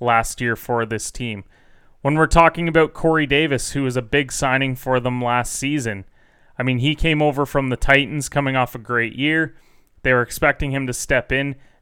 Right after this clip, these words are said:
be the number one receiver likely for that group. He didn't play all the games last year.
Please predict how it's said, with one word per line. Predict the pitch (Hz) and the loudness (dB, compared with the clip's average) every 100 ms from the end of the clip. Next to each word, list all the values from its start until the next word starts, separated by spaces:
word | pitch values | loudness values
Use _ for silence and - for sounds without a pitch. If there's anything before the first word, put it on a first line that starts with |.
| 117 | -4
be | 143 156 | 2 2
the | 151 | 2
number | 143 139 147 147 | 2 2 2 2
one | 139 135 | 2 0
receiver | 123 - - 135 139 151 | -4 -6 -4 -2 0 0
likely | 151 151 147 165 165 165 _ _ _ | 2 0 0 -2 -2 -4 _ _ _
for | - - 147 | -14 -2 2
that | 139 135 120 | 4 2 0
group. | 117 139 131 - - - - | -4 -4 -2 -4 -8 -8 -18
He | - 165 | -6 0
didn't | 175 175 160 | 4 4 2
play | - 151 135 | 0 4 4
all | 123 | 2
the | 120 | 0
games | 117 120 120 117 | -6 -6 -6 -4
last | 120 117 - | -2 -2 -4
year. | 127 117 | -4 -4